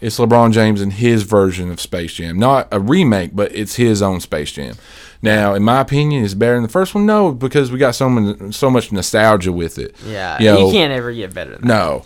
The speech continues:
Speaker 1: And that, you know, the opening scene, you know, Space Jam music, and then it's all the high, you know, the clips of Michael Jordan. Buddy, give me a basketball.
Speaker 2: And
Speaker 1: I'll
Speaker 2: the
Speaker 1: dunk on anybody
Speaker 2: and
Speaker 1: right
Speaker 2: then he
Speaker 1: now,
Speaker 2: goes
Speaker 1: bro.
Speaker 2: down the golf hole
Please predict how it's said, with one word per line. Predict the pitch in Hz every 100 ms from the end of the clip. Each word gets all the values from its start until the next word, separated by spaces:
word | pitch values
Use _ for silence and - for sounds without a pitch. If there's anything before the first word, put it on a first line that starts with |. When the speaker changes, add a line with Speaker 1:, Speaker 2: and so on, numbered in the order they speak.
| - -
Speaker 1:
And | 131 131 123
that, | 143 131 110
you | 120
know, | 95 98
the | 101 -
opening | 120 151 151 143 120
scene, | 131 139 151 156 147
you | 120
know, | 110 98 92 85 - _ -
Space | - 143 131 127
Jam | 143 139
music, | 143 139
and | 117 110
then | 110
it's | 107 -
all | 123
the | 117
high, | 101 131 123
you | 110 117 110
know, | 104
the | 98
clips | - 139 139
of | 117 107 104
Michael | 135 123
Jordan. | 120 139 120
Buddy, | 117 104 85 - - - -
give | 127 185
me | 190
a | 135
basketball. | 131 143 - 113 107
Speaker 2:
And | 147
Speaker 1:
I'll |
Speaker 2:
the | 151
Speaker 1:
dunk | 156 143
on | 131
anybody | 131 139 107 98
Speaker 2:
and | 92
Speaker 1:
right |
Speaker 2:
then | 190
he | 185
Speaker 1:
now, |
Speaker 2:
goes | 180
Speaker 1:
bro. | 170
Speaker 2:
down | 160 180
the | 147
golf | 120 147 175
hole | - 208 196 202